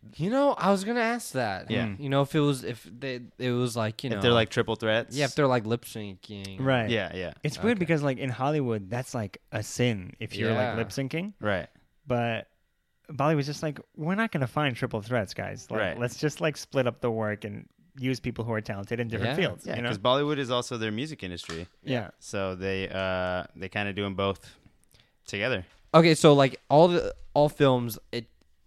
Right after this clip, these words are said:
Speaker 1: do we ever hear, like, is there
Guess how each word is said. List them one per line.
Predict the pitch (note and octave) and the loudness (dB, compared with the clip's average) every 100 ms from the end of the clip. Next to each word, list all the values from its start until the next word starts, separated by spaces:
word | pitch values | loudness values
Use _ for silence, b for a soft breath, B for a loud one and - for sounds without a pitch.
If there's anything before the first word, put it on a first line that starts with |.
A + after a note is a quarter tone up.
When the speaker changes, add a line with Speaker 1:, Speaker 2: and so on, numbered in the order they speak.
| - | -16
Speaker 1:
do | B2 B2 | -6 -4
we | C#3 | -4
ever | - B2 C#3 D3+ C#3+ | -6 -8 -4 -4 -4
hear, | - - A#2+ B2 | -8 -4 -2 0
like, | A#2 A2+ - - - _ _ _ _ _ _ - | -2 -4 -8 -18 -20 _ _ _ _ _ _ -8
is | B2 A#2 | -6 -2
there | D3+ | -2